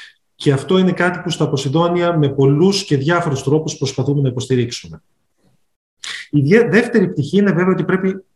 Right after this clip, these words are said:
ανά πάσα στιγμή να αναδεικνύουμε τη σημασία της ελληνικής ναυτιλίας για την παγκόσμια οικονομία.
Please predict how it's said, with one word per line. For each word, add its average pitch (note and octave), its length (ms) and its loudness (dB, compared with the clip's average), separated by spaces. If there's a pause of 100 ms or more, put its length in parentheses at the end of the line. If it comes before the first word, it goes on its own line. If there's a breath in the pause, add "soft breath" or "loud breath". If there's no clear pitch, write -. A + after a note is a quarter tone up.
(140)
ανά C#3 240 0
πάσα F3+ 280 0
στιγμή D3 360 0
να E3 80 0
αναδεικνύουμε D3+ 600 0
τη D#3+ 80 -4
σημασία C3+ 400 -2
της - 120 -6
ελληνικής B2 540 0
ναυτιλίας C#3+ 500 -2
για D3 120 0
την A#2+ 100 -4
παγκόσμια B2 420 0
οικονομία. A2+ 560 -2